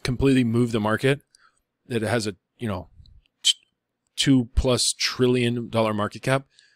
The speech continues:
is pretty crazy. And, you know, I have my own thoughts about it, but I'm just hopeful that we can get to a time where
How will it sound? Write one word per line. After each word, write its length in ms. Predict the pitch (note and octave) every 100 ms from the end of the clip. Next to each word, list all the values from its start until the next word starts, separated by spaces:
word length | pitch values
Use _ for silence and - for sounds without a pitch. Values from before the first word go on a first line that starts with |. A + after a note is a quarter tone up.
| _ _ _ _ _
is 140 | D3 -
pretty 180 | G3+
crazy. 520 | D#3+ C3 A2+ A2+ A#2+ - _ -
And, 720 | B2+ B2+ B2+ B2+ B2+ A2+ - - - - _ _ _ _ _ _
you 120 | C#3+
know, 140 | A#2+ G#2+
I 80 | C3+
have 140 | C#3
my 120 | B2
own 120 | A2
thoughts 280 | G#2 A2 G#2
about 220 | G#2 A#2+
it, 80 | B2
but 220 | B2 A#2 - _ _ _ _ _ -
I'm 100 | D3
just 160 | D3
hopeful 380 | - C#3 - C3+
that 160 | A#2 A2
we 80 | A#2+
can 100 | A#2+
get 140 | A#2+
to 100 | B2
a 60 | A2+
time 320 | A2 B2 A#2
where 340 | A2+ A2 G#2